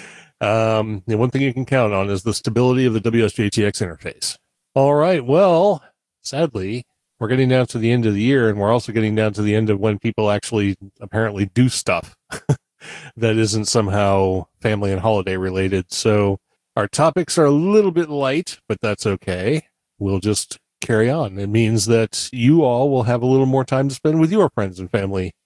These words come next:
as well after listening to a, uh, kind of shortened episode of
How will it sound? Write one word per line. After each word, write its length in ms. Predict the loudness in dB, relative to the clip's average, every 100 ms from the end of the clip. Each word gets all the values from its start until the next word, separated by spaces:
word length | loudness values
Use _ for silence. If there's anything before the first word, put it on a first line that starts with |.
| -4
as 120 | 0
well 320 | 0 -2 -6 _ _ _
after 260 | -4 -2 0
listening 380 | 0 0 -6 -2
to 180 | 0 2
a, 200 | 0 -2
uh, 160 | -4 -8 -8
kind 260 | -6 -4 -6
of 100 | -4
shortened 320 | -4 -4 -8
episode 460 | -8 -4 -2 -2
of 120 | -4